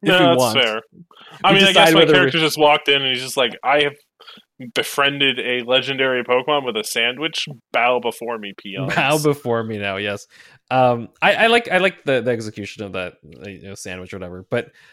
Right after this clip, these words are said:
Speaker 2: uh, yeah, no, that, that main Pokemon's been fun, fun for me. Um, I feel like the customization's great. Um, let's, let's get into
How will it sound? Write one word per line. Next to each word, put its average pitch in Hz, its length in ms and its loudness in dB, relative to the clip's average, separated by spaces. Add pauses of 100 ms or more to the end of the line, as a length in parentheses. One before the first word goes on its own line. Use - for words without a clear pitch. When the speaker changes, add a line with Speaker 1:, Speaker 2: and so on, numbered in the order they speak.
(180)
Speaker 2:
uh, 113 640 -2 (300)
yeah, 175 200 4
no, 185 160 2
that, 170 160 2
that 170 120 2
main 170 160 -2
Pokemon's 135 540 -6
been 110 200 -8
fun, 101 320 -8 (100)
fun 101 240 -10
for 107 160 -10
me. 104 260 -8
Um, 95 460 -8 (260)
I 127 100 0
feel 135 260 -2
like 120 280 -4 (180)
the 117 160 -8
customization's 95 720 -10
great. 92 300 -10 (580)
Um, 104 560 -4 (320)
let's, - 640 -4 (200)
let's 151 200 -4
get 208 140 2
into 175 600 -4